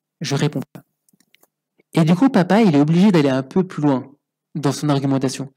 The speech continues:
Il est obligé d'aller un peu plus loin, de s'engager lui-même dans cette question de la foi, du salut,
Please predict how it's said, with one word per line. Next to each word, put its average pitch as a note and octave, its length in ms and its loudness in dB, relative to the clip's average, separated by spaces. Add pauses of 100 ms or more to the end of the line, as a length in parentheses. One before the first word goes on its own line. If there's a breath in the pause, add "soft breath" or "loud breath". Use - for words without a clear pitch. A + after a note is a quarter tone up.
(460 soft breath)
Il F3+ 200 2
est - 20 4
obligé G#3 220 2
d'aller F#3+ 260 4
un G3+ 140 2
peu G3 120 -4
plus F#3 160 0
loin, F#3 300 0 (260 loud breath)
de E3 80 2
s'engager G3+ 600 4
lui-même F3 440 4 (300 loud breath)
dans D3+ 80 -6
cette D#3+ 180 -4
question G3+ 460 0 (320 loud breath)
de D3 140 2
la D#3+ 140 4
foi, G3 300 2
du C#3+ 140 -2
salut, F3+ 500 2